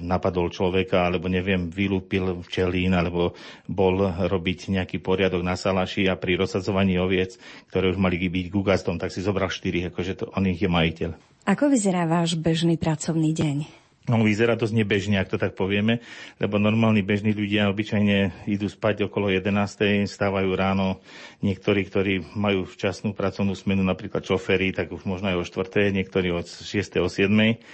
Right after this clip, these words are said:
Speaker 1: No ale u mňa je to naopak, ja večer skôr idem včasne spať, už okolo tej ôsmej, pol deviatej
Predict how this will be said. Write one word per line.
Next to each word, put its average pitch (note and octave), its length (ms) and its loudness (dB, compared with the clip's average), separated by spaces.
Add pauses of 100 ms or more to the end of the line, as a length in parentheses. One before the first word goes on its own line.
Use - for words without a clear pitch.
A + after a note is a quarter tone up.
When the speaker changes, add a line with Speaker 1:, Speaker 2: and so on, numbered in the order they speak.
(540)
Speaker 1:
No G2+ 160 0
ale G2+ 80 4
u A2 80 4
mňa A2+ 160 4
je A2 80 -2
to F#2+ 80 0
naopak, G2+ 400 0
ja G#2+ 80 2
večer G#2+ 320 0 (120)
skôr G#2 280 -2
idem G#2 160 2
včasne G2+ 480 -2
spať, G2+ 560 -4
už G#2 160 -4
okolo G2+ 160 -2
tej G2 280 -2
ôsmej, G2+ 400 0
pol G#2 200 -2
deviatej G#2 560 0